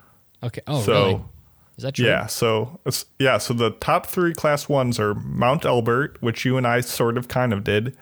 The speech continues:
Speaker 1: Except,
Speaker 2: Um,
Speaker 1: except, let me correct you. The pe-, the,
Speaker 2: we
Speaker 1: the
Speaker 2: did the
Speaker 1: path,
Speaker 2: hard version.
Speaker 1: the path I took you up was class two. So
Speaker 2: Sure. Uh, the second tallest class one is Gray's Peak,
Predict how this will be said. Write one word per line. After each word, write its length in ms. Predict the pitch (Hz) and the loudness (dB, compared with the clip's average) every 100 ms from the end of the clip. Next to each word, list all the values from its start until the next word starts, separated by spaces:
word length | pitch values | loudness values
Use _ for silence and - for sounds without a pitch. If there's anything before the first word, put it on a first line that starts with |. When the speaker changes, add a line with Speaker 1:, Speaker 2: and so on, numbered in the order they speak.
| - - | -8 -2
Speaker 1:
Except, 380 | 151 - 160 | 2 4 4
Speaker 2:
Um, 320 | 113 107 104 - | 4 2 0 -2
Speaker 1:
except, 300 | 160 - 151 | 0 2 4
let 100 | 160 | 4
me 80 | 147 | 4
correct 320 | - 147 139 | 4 2 2
you. 140 | 120 | 0
The 100 | 110 113 | 0 0
pe-, 180 | 156 | 0
the, 140 | 156 143 | 0 2
Speaker 2:
we 100 | 135 | 4
Speaker 1:
the 40 | |
Speaker 2:
did 80 | 147 | 4
the 40 | |
Speaker 1:
path, 120 | 156 110 | 4 4
Speaker 2:
hard 260 | 131 120 | 4 4
version. 380 | 110 104 101 107 | 2 2 2 0
Speaker 1:
the 80 | 117 | 0
path 320 | - 170 156 | 2 2 2
I 140 | 151 160 | 2 4
took 220 | 160 - | 2 2
you 100 | 131 | 2
up 120 | 120 | 2
was 160 | 120 107 | -2 -4
class 280 | 127 107 - | -4 -4 -4
two. 300 | 117 87 151 - - | -6 -6 -10 -18 -14
So 320 | - 71 98 - | -10 -10 -10 -10
Speaker 2:
Sure. 400 | - 113 - - - - - | -2 -2 -2 -6 -20 -20 -2
Uh, 220 | 120 113 | 2 4
the 100 | 113 | 2
second 840 | 113 - - - - 185 190 180 - | 0 0 2 2 2 0 0 -4 -2
tallest 400 | 120 107 104 - | 2 2 0 0
class 340 | 113 104 - | 0 2 0
one 140 | 117 | -2
is 180 | 110 104 | -2 -4
Gray's 520 | - 117 120 120 123 - | -4 0 2 2 0 -4
Peak, 380 | - 151 - | -2 -2 -4